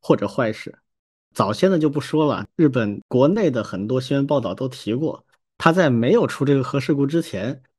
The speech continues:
在福岛当地名声就不好，有很多相关的劣迹啊。但是最核心的其实还是当时这个事儿出现之后，因为那一次大地震、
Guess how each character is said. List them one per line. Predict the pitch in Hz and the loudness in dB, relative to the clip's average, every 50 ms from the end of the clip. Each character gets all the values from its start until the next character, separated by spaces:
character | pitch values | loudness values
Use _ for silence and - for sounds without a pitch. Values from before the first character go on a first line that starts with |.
| _ _ | _ _
在 | - 131 113 | -4 -4 -4
福 | - - - 131 | -4 -2 0 0
岛 | 117 107 | 0 2
当 | 107 135 131 139 139 | 2 2 2 2 2
地 | 139 131 113 | 0 0 0
名 | 110 117 110 120 117 | 0 0 -2 0 0
声 | 131 123 | -2 -2
就 | 117 120 | 0 -2
不 | 110 113 | -2 -4
好， | 110 - - - - | -6 -8 -10 -12 -10
有 | - 104 | -10 -10
很 | - - - 101 | -8 -6 -4 -2
多 | 104 117 127 123 131 | 2 2 2 2 0
相 | 127 127 131 131 131 | -2 -2 -2 0 0
关 | 131 127 127 127 | 0 0 -2 -2
的 | 120 117 107 101 104 | -2 -4 -4 -4 -2
劣 | 127 160 160 127 113 | 0 2 2 2 0
迹 | 110 - 113 104 - | -2 -8 -12 -12 -12
啊。 | - 98 95 - _ _ _ _ _ _ - _ _ - | -14 -16 -18 -18 _ _ _ _ _ _ -20 _ _ 2
但 | 165 160 | 4 4
是 | 151 | 4
最 | 147 - 214 | 4 4 2
核 | 165 - - 143 143 | 2 4 2 0 2
心 | 170 175 | 2 2
的 | 165 139 - | 2 0 0
其 | - | 0
实 | 127 131 | -2 -2
还 | 120 - 107 117 | -2 -2 -4 -6
是 | 127 - 156 | -2 -2 -2
当 | 127 131 139 151 165 160 | -2 -2 -2 -2 -4 -6
时 | - - - - 117 | -8 -10 -8 -8 -4
这 | 123 139 131 | -2 0 0
个 | 120 117 | 0 -2
事 | 117 - - | -4 -2 0
儿 | 147 120 113 | 0 0 0
出 | - - - - 151 | -2 -4 -2 -2 -2
现 | 147 - - 147 123 120 | 0 0 -2 -2 0 -2
之 | - - 156 | -2 -4 -6
后， | - - - 151 - - _ _ _ _ _ _ _ _ _ _ _ _ _ | -4 -4 -6 -6 -6 -10 _ _ _ _ _ _ _ _ _ _ _ _ _
因 | 131 147 165 | 4 4 6
为 | 175 | 6
那 | 175 196 190 | 4 4 4
一 | 165 151 | 2 2
次 | 151 - - 170 147 135 127 120 117 117 113 | 0 0 2 2 4 4 2 2 0 -2 -2
大 | - 135 135 | 2 2 2
地 | 131 135 135 | 4 4 4
震、 | 143 165 131 - - | 4 2 0 0 -4